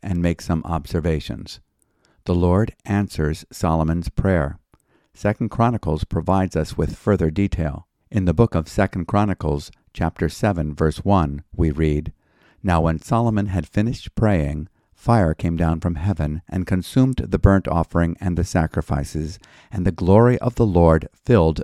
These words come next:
the house." After Solomon's construction projects were completed, the Lord appears to him a second time,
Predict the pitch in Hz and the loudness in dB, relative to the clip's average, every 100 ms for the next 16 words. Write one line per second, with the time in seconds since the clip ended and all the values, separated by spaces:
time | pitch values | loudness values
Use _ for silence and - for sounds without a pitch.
0 | - 82 82 92 78 - - - _ _ | -4 -2 2 0 0 -6 -20 -20 _ _
1 | _ _ _ _ - 110 - 139 - 120 | _ _ _ _ -6 -2 0 0 2 2
2 | 113 104 98 - 92 - 110 - 98 85 | 4 2 0 -2 -4 -2 -2 -2 -4 -2
3 | - 80 78 - - 78 - - 135 117 | 0 0 0 -4 -2 -4 -4 -2 0 2
4 | 76 76 - _ - 87 85 98 117 - | 0 -4 -12 _ -6 0 4 4 4 0
5 | - 104 92 - 87 87 82 98 101 - | 4 6 4 2 -2 0 -2 -4 -4 -2
6 | 127 80 73 76 69 73 | -2 -4 -4 -4 -4 -6